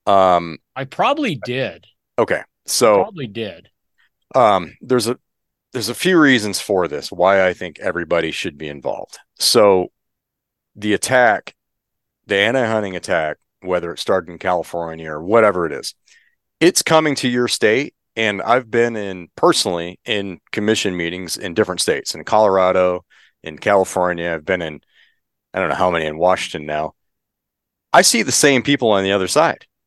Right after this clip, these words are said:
Speaker 2: Mm-hmm.
Speaker 1: These same people.
Speaker 2: Yep.
Speaker 1: And I'm like, "Huh, okay, interesting. They're,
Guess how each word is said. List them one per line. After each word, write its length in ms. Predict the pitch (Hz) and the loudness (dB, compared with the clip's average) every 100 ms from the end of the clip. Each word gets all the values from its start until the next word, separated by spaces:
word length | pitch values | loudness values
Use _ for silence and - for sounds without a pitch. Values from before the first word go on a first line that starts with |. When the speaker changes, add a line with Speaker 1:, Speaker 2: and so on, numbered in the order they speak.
| _ _ _ _ - | _ _ _ _ -16
Speaker 2:
Mm-hmm. 280 | 120 117 135 - _ | -14 -14 -16 -20 _
Speaker 1:
These 180 | 147 170 | 0 2
same 300 | 165 160 151 | 2 2 0
people. 380 | 160 185 - _ _ _ _ - | -4 -8 -12 _ _ _ _ -16
Speaker 2:
Yep. 160 | 127 - _ _ _ 131 | -16 -16 _ _ _ -2
Speaker 1:
And 280 | 123 113 | 0 0
I'm 80 | 101 | -2
like, 180 | 104 101 _ | -4 -6 _
"Huh, 300 | - 180 107 _ _ | -8 -6 -6 _ _
okay, 420 | 135 - 101 90 - _ _ _ _ _ _ _ _ | -6 2 2 0 -6 _ _ _ _ _ _ _ _
interesting. 560 | 127 - 98 - 71 _ | -4 -2 -6 -6 -10 _
They're, 240 | 107 104 | 2 2